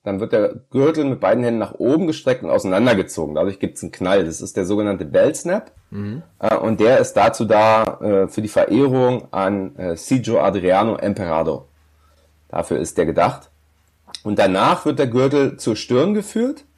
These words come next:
Speaker 1: zum Mund geführt und zur Brust geführt.
Speaker 2: Ah, okay.
Speaker 1: Ja, da haben wir wieder die Dreifaltigkeit. Mind,
Speaker 2: Mhm.
Speaker 1: Body, Spirit. Äh, und dann wird er umgemacht.
Speaker 2: Ja.
Speaker 1: So,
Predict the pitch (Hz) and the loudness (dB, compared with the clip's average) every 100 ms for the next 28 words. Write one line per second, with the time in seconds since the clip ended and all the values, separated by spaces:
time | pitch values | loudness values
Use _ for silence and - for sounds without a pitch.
0 | _ _ _ - 143 135 139 190 208 - | _ _ _ -4 2 4 4 2 0 -4
1 | 190 - 185 180 - - 143 143 - 147 | -6 -2 -2 -4 -6 -2 -2 -2 -4 0
2 | 139 107 104 123 143 - - - 92 - | 0 0 0 0 0 -4 -14 -12 -10 -8
3 | 71 57 _ 71 101 104 107 - 127 98 | -8 -8 _ -14 -12 -10 -14 -12 -14 -14
4 | _ 90 110 196 104 117 123 123 120 107 | _ -4 -2 -2 -2 0 0 0 0 0
5 | 107 117 113 120 - 80 69 - _ 90 | 0 2 0 0 -2 -2 -2 -8 _ -6
6 | 95 110 113 98 98 104 - 117 123 160 | -2 -2 -2 0 0 -4 -6 -2 -2 -4
7 | - _ _ _ _ _ _ _ _ - | -8 _ _ _ _ _ _ _ _ -2
8 | 110 113 - 101 110 120 117 - 110 110 | 2 2 0 0 2 2 0 0 -2 -4
9 | 92 73 _ _ _ _ _ _ _ _ | -6 -10 _ _ _ _ _ _ _ _
10 | _ _ _ - 104 120 - _ _ 92 | _ _ _ -12 -12 -12 -16 _ _ -4